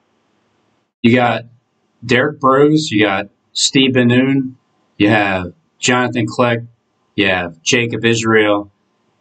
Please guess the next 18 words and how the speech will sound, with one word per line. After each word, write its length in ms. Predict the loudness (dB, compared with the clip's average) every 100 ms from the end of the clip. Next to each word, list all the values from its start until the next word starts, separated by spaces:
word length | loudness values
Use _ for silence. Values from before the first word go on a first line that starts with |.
| _
you 180 | -2 -2
have 500 | 0 -2 -2 -4 -8 _ _ _ _ _ _ _ _ _ _ _ _ _
Paul 260 | -2 0 0
Begley, 680 | 0 0 0 2 2 0 -8 _ _ _ _
you 120 | 0
have 360 | 0 0 -4 -8
Gene 380 | -2 0 2 0
Kim, 560 | 0 0 2 2 0 -6 _ _ _ _ _ _ _ _ _
and 360 | -2 0 0 0
don't 200 | 0 2
worry, 240 | 0 0
Skip, 420 | -4 0 -2 -2 _ _ _ _
I 100 | -2
didn't 220 | 0 0 -2
skip 320 | 0 -2 -2
you. 220 | -6 -8 -14 _ _ _ _ _ _ _
Skip 340 | -4 -2 -2 0
Heitzing. 580 | -2 -2 -4 -8 -10